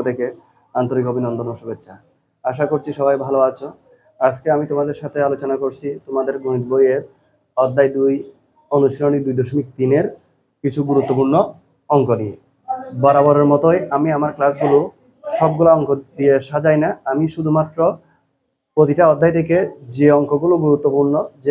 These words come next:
অঙ্কগুলোর মাধ্যমে আমি ছাত্রছাত্রীদের কিছু বোঝাতে পারবো, অঙ্কগুলো সৃজনশীল হবে, সেসব অঙ্ক নিয়ে আলোচনা করছি। তার ওই ধারাবাহিকতায় আমি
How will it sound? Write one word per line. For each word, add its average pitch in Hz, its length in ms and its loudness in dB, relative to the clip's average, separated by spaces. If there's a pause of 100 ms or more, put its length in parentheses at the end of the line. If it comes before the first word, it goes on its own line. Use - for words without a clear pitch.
অঙ্কগুলোর 156 440 2
মাধ্যমে 156 300 0
আমি 156 180 0
ছাত্রছাত্রীদের 156 680 0
কিছু - 240 -18
বোঝাতে 151 360 0
পারবো, 143 220 2 (1040)
অঙ্কগুলো 143 480 4
সৃজনশীল 156 400 -2
হবে, 180 160 0 (140)
সেসব 160 360 -4
অঙ্ক 131 120 -2 (100)
নিয়ে 180 120 0 (100)
আলোচনা 120 360 -6
করছি। - 240 -20 (220)
তার 151 180 4
ওই 190 140 4
ধারাবাহিকতায় 170 680 2 (540)
আমি 160 160 6